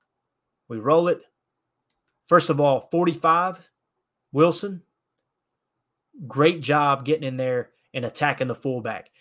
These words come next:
He has a hat on the fullback before the running back even has the ball. Great job by him. The problem, though, is your gap integrity right here.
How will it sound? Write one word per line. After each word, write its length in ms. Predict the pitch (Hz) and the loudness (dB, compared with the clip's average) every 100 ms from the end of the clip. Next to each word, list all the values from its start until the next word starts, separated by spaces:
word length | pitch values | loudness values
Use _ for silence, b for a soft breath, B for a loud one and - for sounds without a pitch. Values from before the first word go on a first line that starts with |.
| _ | _
He 220 | - 175 185 | -4 -2 0
has 540 | 175 180 170 156 - _ _ _ _ _ _ _ _ _ _ - | 0 0 0 -4 -10 _ _ _ _ _ _ _ _ _ _ -10
a 80 | |
hat 360 | - 160 180 - | -8 -2 -2 -2
on 120 | 185 175 | -4 -2
the 80 | |
fullback 600 | - - 156 139 127 120 | -2 0 -2 0 -2 -4
before 240 | 127 - 135 | -8 -6 -4
the 100 | 120 | -2
running 220 | 143 135 | -2 -2
back 220 | 127 120 | -4 -6
even 280 | 143 147 139 | -6 -4 -4
has 280 | 120 127 120 | -4 -6 -6
the 60 | 117 | -6
ball. 360 | 123 117 104 | -4 -6 -8
Great 300 | - 156 160 | -2 2 2
job 300 | 147 131 123 | 0 0 0
by 200 | 117 113 | -2 -8
him. 240 | 113 110 - _ _ - | -8 -12 -14 _ _ -18
The 60 | |
problem, 520 | - - 190 175 147 127 | -6 4 4 4 2 0
though, 380 | 127 120 110 _ _ _ _ _ - | 0 -2 -4 _ _ _ _ _ -4
is 400 | 135 131 110 - | 0 0 -4 -10
your 180 | 135 120 | -10 -6
gap 340 | 139 147 139 | -2 -2 -2
integrity 600 | 131 - 151 127 123 123 | -6 -4 -2 -2 -6 -8
right 300 | 117 131 123 | -4 -4 -4
here. 340 | 131 147 151 | -6 -6 -8